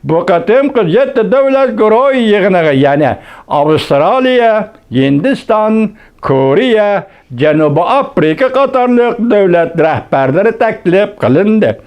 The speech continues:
Ýetti döwlet gürowy ýygynyň keň, ýani Amerika, Ýewropa Ittipaky ýygyny we Amerika Goşmuş Ştatlary bilen Russiýa Federasiýasy ýygyny açyldy.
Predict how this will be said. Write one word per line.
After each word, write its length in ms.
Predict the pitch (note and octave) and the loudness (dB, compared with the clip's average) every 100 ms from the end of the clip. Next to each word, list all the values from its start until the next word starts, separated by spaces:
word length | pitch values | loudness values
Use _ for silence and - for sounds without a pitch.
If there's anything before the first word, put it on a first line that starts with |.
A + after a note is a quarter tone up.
| - - - | -20 -20 -8
Ýetti 400 | B2 D#3+ D#3 - D3 | -2 -2 0 -2 0
döwlet 480 | B3 C4+ C#4 C#4 - | 0 0 0 -2 -2
gürowy 400 | A#3 C4 C4+ A3+ | 0 2 0 0
ýygynyň 640 | A3+ B3+ B3+ A#3+ G3 D3+ | 2 2 2 2 2 0
keň, 300 | - F3 B2 - - D3 | 0 0 -2 -8 -10 -2
ýani 240 | E3 E3+ | 0 0
Amerika, 1040 | F3+ E3 D#3+ D#3 G3 C4+ A#3 A#3+ A#3 - - - | 0 0 0 2 2 0 0 0 0 -2 -10 -8
Ýewropa 720 | C#3+ D#3+ E3 D#3 D3 D#3 G3 | -2 0 2 0 0 -2 0
Ittipaky 640 | C4 A#3+ - A3+ G#3 G#3 F3+ | -2 -4 -2 0 0 0 0
ýygyny 480 | C3+ A#2+ C#3 D3 - - - | 0 0 0 0 -4 -12 -10
we 180 | C3 C#3+ | -2 0
Amerika 1040 | D#3+ E3+ D#3+ D#3+ D#3+ B3+ A#3+ A#3 G#3+ G#3+ G#3 | 2 0 0 2 2 0 0 0 0 -2 -2
Goşmuş 560 | F#3+ D#3+ D#3 E3 D3 | 0 0 -2 -2 -2
Ştatlary 640 | - F#3 C4+ B3+ B3 B3 B3 | -2 0 0 -2 -2 0 2
bilen 400 | A#3+ A#3 A#3 A3 - - | 2 0 0 -4 -8 -8
Russiýa 1000 | D3 C#3+ G3 C#4 C4 A3+ B3 A3+ G#3 A3+ | -4 0 0 0 -2 -2 0 2 0 -2
Federasiýasy 1040 | - F3 C#3+ D3 C#3+ C3+ - E3+ E3 - D#3 | -2 -2 0 0 0 -2 -6 -2 -2 0 0
ýygyny 400 | D#3+ D3+ D#3+ D#3+ | 2 2 2 0
açyldy. 460 | B2+ E3 D#3+ C#3+ | 0 0 2 0